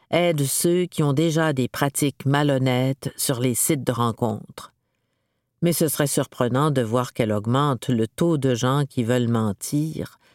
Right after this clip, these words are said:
sur les applications de rencontres. l'I A comme filtre amoureux. Au-delà de l'utilisation personnelle que font les gens de l'intelligence artificielle,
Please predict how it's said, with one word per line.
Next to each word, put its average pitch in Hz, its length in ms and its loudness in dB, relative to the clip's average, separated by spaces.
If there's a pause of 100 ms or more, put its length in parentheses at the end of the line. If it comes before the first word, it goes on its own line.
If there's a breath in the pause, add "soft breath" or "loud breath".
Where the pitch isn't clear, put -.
(100)
sur 151 240 0
les 131 200 0
applications 110 640 -6
de 95 100 -6
rencontres. - 880 -8 (1080)
l'I 151 280 2
A 127 180 -2 (580)
comme 120 240 0
filtre 196 520 -2
amoureux. 117 520 0 (1500)
Au-delà 185 640 2
de 123 380 0 (280)
l'utilisation 127 1040 0
personnelle 135 680 -2
que 135 120 -2
font 120 240 -2
les 117 240 0
gens 139 300 0
de 113 100 -6
l'intelligence 110 800 -2
artificielle, 151 960 -4